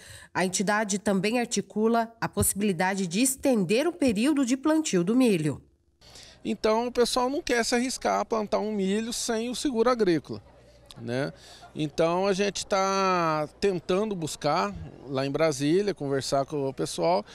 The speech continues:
Speaker 2: ver se poderia alongar essa janela pra a gente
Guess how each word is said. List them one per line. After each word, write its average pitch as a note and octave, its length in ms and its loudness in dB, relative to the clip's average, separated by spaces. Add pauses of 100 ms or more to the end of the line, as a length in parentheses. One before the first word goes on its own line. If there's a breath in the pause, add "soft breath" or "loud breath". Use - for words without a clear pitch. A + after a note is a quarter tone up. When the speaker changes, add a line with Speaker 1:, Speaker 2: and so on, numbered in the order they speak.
(240 loud breath)
Speaker 2:
ver F3 140 0
se - 80 -6
poderia G#3 560 2
alongar F#3+ 500 2
essa F3 220 0
janela F#3+ 580 2 (420 loud breath)
pra G#3 460 2
a G#3+ 80 2
gente G3+ 340 -4